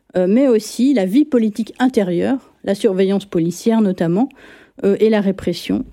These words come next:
euh, dans chacun des pays. Euh, donc ces circulations révolutionnaires évoluent aussi en fonction, euh, de la politique anticommuniste. Certains partis sont légaux,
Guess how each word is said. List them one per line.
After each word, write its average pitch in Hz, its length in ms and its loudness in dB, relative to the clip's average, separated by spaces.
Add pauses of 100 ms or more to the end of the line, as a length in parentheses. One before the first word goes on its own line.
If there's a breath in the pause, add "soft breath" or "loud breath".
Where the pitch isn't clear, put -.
(100)
euh, 185 180 0
dans 208 200 0
chacun 208 400 0
des 202 140 2
pays. - 480 -8 (1400 loud breath)
Euh, 208 80 2
donc 247 200 2
ces 302 200 2
circulations 226 920 0
révolutionnaires 208 800 0
évoluent 262 420 4
aussi 285 460 0 (220)
en 214 100 -2
fonction, 226 460 -4 (320)
euh, 190 100 0
de 190 140 2
la 220 120 2
politique 214 420 -2
anticommuniste. 196 760 0
Certains 214 500 -2 (300 loud breath)
partis 202 400 -6
sont 180 200 -4
légaux, 208 440 2